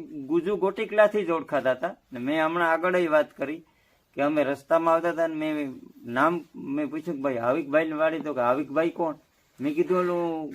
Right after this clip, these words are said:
ગુજુ ગોટીક." તો કે, "તો હાર્દિકભાઈ તો કહેતા જ નહીં તમે, ગુજુ ગોટીકલાની વાડીએ જાઉં." એવી રીતે કીધું. તો હાર્દિકભાઈ, મારે તમને એ પ્રશ્ન કરવો છે કે તમે આમાં સક્સેસફુલ થયા,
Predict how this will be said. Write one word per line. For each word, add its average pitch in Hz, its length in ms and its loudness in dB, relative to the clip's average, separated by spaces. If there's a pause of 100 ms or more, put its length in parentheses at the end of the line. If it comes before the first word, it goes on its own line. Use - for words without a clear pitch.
(180)
ગુજુ 170 300 2
ગોટીક." 185 500 -2
તો 196 100 4
કે, 202 120 2
"તો 196 160 4
હાર્દિકભાઈ 180 500 6
તો 214 140 -2
કહેતા 220 360 -2
જ 120 100 -6
નહીં 117 220 -12
તમે, 113 220 -16
ગુજુ 165 360 -2
ગોટીકલાની 190 600 0
વાડીએ 165 340 0
જાઉં." 131 280 -8 (840)
એવી 214 240 6
રીતે 190 280 2
કીધું. 117 260 -8 (540)
તો 208 120 0 (720)
હાર્દિકભાઈ, 220 380 2
મારે 214 260 2
તમને 208 300 -4
એ 208 220 0
પ્રશ્ન 147 520 -6
કરવો 127 340 -4
છે - 180 -18 (1120)
કે 180 100 -2
તમે 190 280 0
આમાં 214 480 2
સક્સેસફુલ 190 680 -6
થયા, 202 460 4